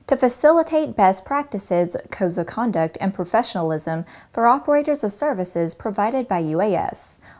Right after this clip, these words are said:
also known as drones. There is no other organization that can drive and support the U A S industry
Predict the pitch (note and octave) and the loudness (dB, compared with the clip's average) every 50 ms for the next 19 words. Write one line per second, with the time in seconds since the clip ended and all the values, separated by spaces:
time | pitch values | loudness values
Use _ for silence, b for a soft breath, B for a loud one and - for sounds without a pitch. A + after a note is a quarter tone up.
0 | B B - F#3+ G3+ A3 - - C4+ C4 C4 A3+ F#3 D#3+ D#3 D#3 E3 G3 - - | B B 2 2 2 2 0 -2 0 0 0 0 0 -2 -2 0 -2 -2 -2 -2
1 | - F#3+ E3+ - - - - - - - - - _ b b b b b b b | -2 0 0 -2 -6 -8 -14 -16 -16 -16 -18 -18 _ b b b b b b b
2 | b - G#3 G#3 G3+ G3 G3 G3 F#3+ F#3 F3+ F3+ F3+ G3+ F#3 - - F3 E3+ F3 | b 2 6 6 6 6 6 4 6 8 8 8 8 6 4 4 4 2 2 2
3 | E3+ D#3+ D#3+ - G#3 G#3 G#3 - - F3+ E3+ E3+ E3+ D#3+ F3+ F3+ - F#3 F3 F#3+ | 0 -2 -2 0 -2 -2 -2 -2 -4 -2 -2 0 0 0 -2 -2 -2 -4 -2 0
4 | F#3+ F3+ F#3+ A3+ B3 - C4 C4 - A#3+ A#3+ - G#3 G3+ G#3 G3+ - - F#3+ F3 | 2 2 2 2 2 0 -4 -2 -2 -4 -2 2 2 2 2 2 0 -2 0 0
5 | F3 E3+ E3 E3+ E3 D#3+ D#3+ E3 - A#3+ A#3+ A3+ F#3 E3+ - - E3+ E3 D#3+ E3 | 2 2 2 2 2 0 0 0 -2 -2 -2 -2 -2 -2 -2 -2 -2 -2 -2 -2